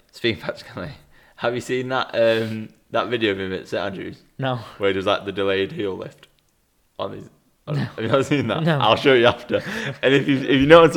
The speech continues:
Speaker 1: talking about, on, and you've seen it, and if you've not seen it, I'll explain it quickly. He basically hitting the shot out of the rough at St Andrews, and he hits the shot, and he's like, "The shot's gone," and then he just, like, lifts his heel up at the end.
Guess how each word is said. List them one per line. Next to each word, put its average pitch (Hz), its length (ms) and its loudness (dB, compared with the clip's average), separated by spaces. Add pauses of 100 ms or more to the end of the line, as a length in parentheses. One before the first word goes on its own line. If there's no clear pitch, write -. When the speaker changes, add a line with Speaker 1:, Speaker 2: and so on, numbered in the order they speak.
(100)
Speaker 1:
talking 143 160 2
about, 104 580 0
on, 110 460 4 (240)
and 113 300 2
you've 113 120 -2
seen 127 260 2
it, 95 200 -2 (340)
and 113 120 2
if 120 180 2
you've 123 80 0
not 151 160 6
seen 101 200 0
it, - 20 -4
I'll 87 200 -6
explain 98 300 -2
it 95 80 -8
quickly. 92 300 -8
He 92 80 -8
basically 123 380 2 (100)
hitting 127 180 4
the 120 80 -4
shot 98 220 0
out - 20 2
of 95 60 0
the 104 60 -2
rough 107 140 -4
at - 100 -10
St 98 120 -4
Andrews, 101 460 -8 (340)
and 117 80 0
he 117 60 4
hits 147 180 6
the 147 80 -2
shot, 104 520 0 (180)
and 123 100 -2
he's 123 100 -4
like, 127 180 2
"The 127 60 -6
shot's 151 300 0
gone," 135 340 0
and 113 140 -6
then 123 80 -6
he 131 80 -8
just, 131 180 -12
like, 120 440 -8
lifts 117 160 -8
his 120 100 -16
heel 127 240 -6
up - 240 -14
at - 80 -14
the 120 100 -6
end. - 240 -10